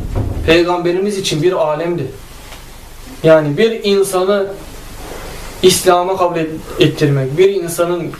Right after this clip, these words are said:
kurtulmasına, ahiretini kazanmasına vesile olmak, sebep olmak, Peygamberimiz nasıl bir müjde veriyor? Diyor ki, yeryüzündeki olan her şeyin üzerine,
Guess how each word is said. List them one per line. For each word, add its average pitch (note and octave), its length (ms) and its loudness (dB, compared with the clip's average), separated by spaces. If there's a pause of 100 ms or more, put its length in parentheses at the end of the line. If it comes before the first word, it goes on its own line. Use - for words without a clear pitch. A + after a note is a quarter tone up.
kurtulmasına, D#3+ 680 2
ahiretini D#3 760 2
kazanmasına D#3+ 840 2 (600)
vesile D#3 520 2
olmak, C#3+ 300 -4
sebep E3 340 4
olmak, D#3+ 400 2 (600)
Peygamberimiz F3 680 4
nasıl G3 280 2
bir E3 80 0
müjde D3+ 340 0
veriyor? D#3+ 360 0
Diyor G3+ 260 2
ki, D3+ 220 -4 (880)
yeryüzündeki G3 1700 2
olan F3 380 2 (360)
her G3+ 220 6
şeyin F3+ 460 -2
üzerine, E3 560 2